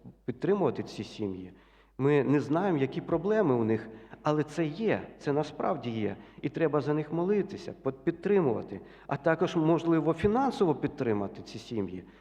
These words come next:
Ми, можливо, не знаємо, де це, ці сім'ї, хто це, але є місії, які знають про це, місії піклуються про них. І є також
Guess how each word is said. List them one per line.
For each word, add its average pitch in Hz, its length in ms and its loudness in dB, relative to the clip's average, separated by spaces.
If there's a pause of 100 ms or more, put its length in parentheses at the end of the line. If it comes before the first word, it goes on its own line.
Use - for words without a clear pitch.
Ми, 160 180 4
можливо, 165 560 2
не 170 120 4
знаємо, 175 500 4 (380)
де 185 180 4
це, 151 240 -2 (260)
ці 135 160 -4
сім'ї, 117 540 0 (260)
хто 202 420 2
це, 113 380 -2 (440)
але 151 300 4
є 156 300 2
місії, 160 640 2
які 160 260 0
знають 190 500 2
про 113 100 0
це, 104 320 -2 (260)
місії 175 400 -4
піклуються 170 680 -2
про 135 200 -2
них. 117 260 -2 (1400)
І 185 100 0
є 214 540 2
також 196 420 -2